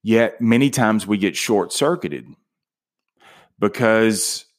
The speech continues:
our emotions, our feelings, it's like dumping water on wires, man. It goes, and that's what happens. The feeling of the moment gets dumped on top of our hardwiring, short circuits us,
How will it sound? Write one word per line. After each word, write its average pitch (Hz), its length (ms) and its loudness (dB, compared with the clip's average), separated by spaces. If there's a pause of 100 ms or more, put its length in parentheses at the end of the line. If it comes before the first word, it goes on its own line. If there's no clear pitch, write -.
(440)
our 101 180 -2
emotions, 98 600 -2
our 71 120 -8
feelings, 131 760 -8 (140)
it's - 160 -18
like 113 200 -8
dumping 113 400 0
water 101 460 0
on 87 340 -6
wires, 67 580 -8
man. 90 160 -8
It 98 40 -10
goes, 95 140 -12 (160)
and - 1080 -4
that's 82 140 -10
what 78 100 -8
happens. 82 520 -8 (380)
The - 80 0
feeling 135 460 4
of 107 120 2
the 98 80 2
moment 107 480 2
gets 90 260 -10
dumped 120 380 -2
on 107 160 2
top 101 320 -2 (340)
of 87 400 -2 (220)
our 85 180 -2
hardwiring, 73 720 -4 (340)
short 143 400 2
circuits 82 440 -2
us, - 280 -10